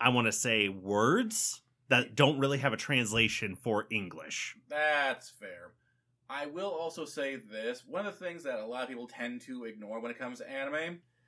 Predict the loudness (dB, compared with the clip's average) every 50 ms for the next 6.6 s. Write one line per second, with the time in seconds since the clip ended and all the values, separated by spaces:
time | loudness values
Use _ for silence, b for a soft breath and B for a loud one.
0 | _ _ _ _ -14 -6 -6 -6 -4 -2 -2 0 0 0 0 -2 -4 -4 -6 -6
1 | -6 -6 -6 -4 -4 -4 -4 -4 -6 -12 -12 -10 -4 -2 -2 -2 -2 -4 -6 -4
2 | -2 -4 -4 -4 -6 -12 -14 -14 -14 -10 -2 -2 -2 0 0 -4 -6 -6 -6 -8
3 | _ -4 -2 -2 -2 -4 -6 -8 -6 -4 -4 -6 -6 -8 -14 -16 -16 _ -12 -12
4 | -8 -6 -4 0 2 2 2 2 0 -2 -6 -8 -6 -4 -4 -4 -4 -4 -8 -8
5 | -10 -10 -10 -12 _ -4 -4 -4 -4 -6 -14 _ _ _ _ _ _ _ _ _
6 | _ -6 -2 0 0 0 0 -4 -6 -8 -8 -8